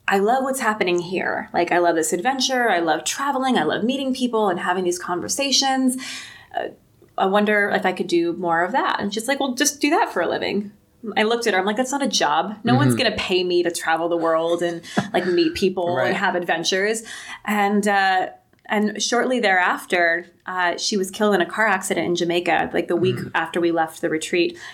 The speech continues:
Speaker 1: And it hit all of the women on the retreat so, so hard. And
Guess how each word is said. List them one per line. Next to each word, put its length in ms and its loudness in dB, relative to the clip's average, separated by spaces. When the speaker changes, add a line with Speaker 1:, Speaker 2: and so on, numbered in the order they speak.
Speaker 1:
And 460 0
it 240 0
hit 420 -6
all 320 2
of 60 4
the 80 2
women 520 0
on 400 2
the 80 0
retreat 340 -2
so, 600 0
so 220 -2
hard. 400 0
And 320 0